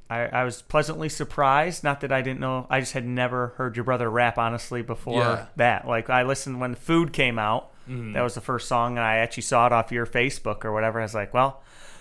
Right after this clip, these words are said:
Speaker 1: I'm driving in the car. I gotta turn this on and see
Speaker 2: Yeah.
Speaker 1: what's going
Speaker 2: <laughs>
Speaker 1: on." And I was like, "Wow, okay."
Speaker 2: Yeah, it's kind of
Speaker 1: So
Speaker 2: im-, it's impressive for some white kid from Livonia, Franklin that's just making music, you know? Like,
Speaker 1: Right.
Speaker 2: it, it's, it sounds,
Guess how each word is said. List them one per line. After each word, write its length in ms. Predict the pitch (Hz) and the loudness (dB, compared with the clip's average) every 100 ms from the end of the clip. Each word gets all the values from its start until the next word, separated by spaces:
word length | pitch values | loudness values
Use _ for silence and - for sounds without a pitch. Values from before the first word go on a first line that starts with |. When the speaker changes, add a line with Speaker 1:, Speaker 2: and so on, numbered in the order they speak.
| - | -6
Speaker 1:
I'm 120 | 135 | 2
driving 320 | 143 147 147 | 6 8 6
in 60 | 147 | -2
the 40 | 131 | 2
car. 240 | 160 160 | 6 8
I 120 | 135 | 8
gotta 240 | 135 143 131 | 8 8 6
turn 240 | - 127 | -2 -2
this 200 | 120 - | -2 2
on 160 | 131 123 | 2 2
and 100 | 123 | 0
see 100 | 127 | 0
Speaker 2:
Yeah. 160 | 110 | 2
Speaker 1:
what's 160 | 139 - | 0 0
going 300 | 143 135 135 | 2 6 8
Speaker 2:
<laughs> 20 | |
Speaker 1:
on." 260 | 151 170 135 | 8 8 6
And 160 | 120 | 2
I 80 | 123 | 2
was 100 | 120 | 2
like, 140 | 113 | 0
"Wow, 460 | 123 180 101 - 151 | 4 4 4 2 -2
okay." 360 | - 131 143 190 - - | 0 0 0 -4 -18 -10
Speaker 2:
Yeah, 160 | - 156 | -2 0
it's 160 | 151 - | 0 2
kind 180 | 214 | 4
of 140 | 135 123 | 4 4
Speaker 1:
So 40 | |
Speaker 2:
im-, 80 | 202 | 0
it's 140 | 190 196 | -2 -2
impressive 420 | 196 190 196 214 | 0 0 0 -2
for 180 | - 180 | 0 0
some 640 | - - - 160 151 120 | -2 -4 -2 -2 -4 -4
white 280 | 120 147 147 | 0 0 -2
kid 260 | - 156 139 | -6 -6 -4
from 180 | 143 | -4
Livonia, 360 | 135 120 131 131 | -2 -2 -2 -4
Franklin 500 | - 127 123 - 107 | -4 -4 -4 -6 -6
that's 160 | 104 101 | -6 -8
just 180 | 117 120 | -8 -6
making 360 | 110 107 107 | -8 -6 -8
music, 360 | 107 110 104 98 - - - - - | -6 -6 -8 -10 -14 -18 -20 -20 -10
you 80 | 110 | -4
know? 240 | 110 110 - - - | -2 -4 -12 -20 -6
Like, 100 | 113 | -2
Speaker 1:
Right. 300 | 127 123 - - | 0 -2 -6 -16
Speaker 2:
it, 160 | - 131 | -14 -10
it's, 320 | 147 139 - - | -6 -4 -6 -6
it 140 | 151 143 | -8 -4
sounds, 720 | 151 151 160 160 - - | -2 0 -2 -4 -6 -8